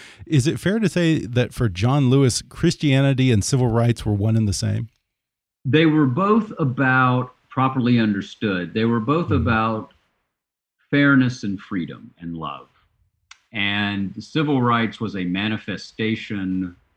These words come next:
Speaker 2: human rights was a manifestation of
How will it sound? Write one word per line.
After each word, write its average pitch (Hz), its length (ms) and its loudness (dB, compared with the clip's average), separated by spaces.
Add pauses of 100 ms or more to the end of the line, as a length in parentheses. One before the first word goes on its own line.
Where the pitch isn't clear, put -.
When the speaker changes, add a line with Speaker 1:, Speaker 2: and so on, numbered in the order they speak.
Speaker 2:
human 117 360 2
rights 92 340 -4
was 92 120 -12
a 90 40 -8
manifestation 90 1300 -6
of 85 440 -6